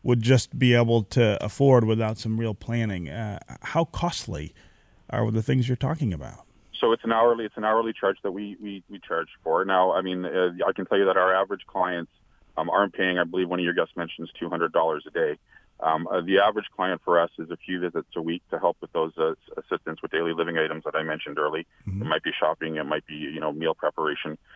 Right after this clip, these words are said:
Speaker 2: it might be personal hygiene, getting somebody up in the morning ready for the day, ready for bed at night, uh, med monitoring, all those sorts of things. And, uh, some of those things are daily for sure, but many of, many times we're able to help these people with just a few hours a week. Um, and then what,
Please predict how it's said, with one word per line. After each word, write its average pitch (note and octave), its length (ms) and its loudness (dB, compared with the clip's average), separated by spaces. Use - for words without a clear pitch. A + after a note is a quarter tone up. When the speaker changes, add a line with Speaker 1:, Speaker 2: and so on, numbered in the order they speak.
Speaker 2:
it D2+ 80 -10
might D#2+ 160 -2
be D#2 80 -6
personal D#2 340 -2
hygiene, D#2 380 -2
getting D#2+ 320 -4
somebody D#2+ 260 -2
up D#2 160 0
in D#2+ 60 -16
the D#2 80 -8
morning D2+ 260 -6
ready D2+ 240 -4
for D#2+ 100 -6
the D2+ 100 -8
day, D#2 340 -4
ready D#2 260 -2
for D2+ 80 -6
bed D2+ 160 -2
at D#2 100 -4
night, D2+ 220 -6
uh, D2 100 2
med E2 260 0
monitoring, E2 600 -4
all E2+ 120 2
those E2+ 200 0
sorts D#2+ 200 -4
of D2 120 -12
things. G2+ 200 -6
And, F2 300 0
uh, E2 380 0
some A2 120 2
of G#2+ 40 4
those G#2 140 2
things G2 140 -4
are F#2 60 0
daily F#2 300 0
for F2+ 240 -8
sure, A2+ 220 0
but F#2+ 120 2
many G#2 280 -2
of, F#2 240 -2
many G#2+ 240 -2
times F2+ 320 -4
we're E2+ 120 0
able E2 140 -4
to D#2 80 -4
help F2 180 0
these D#2+ 200 -20
people E2 180 -10
with E2 140 -8
just - 180 -6
a E2+ 60 -6
few F2 240 2
hours E2 260 0
a E2 60 -10
week. G2 180 -10
Um, F2 220 0
and G#2 160 0
then A2 160 2
what, G2 140 2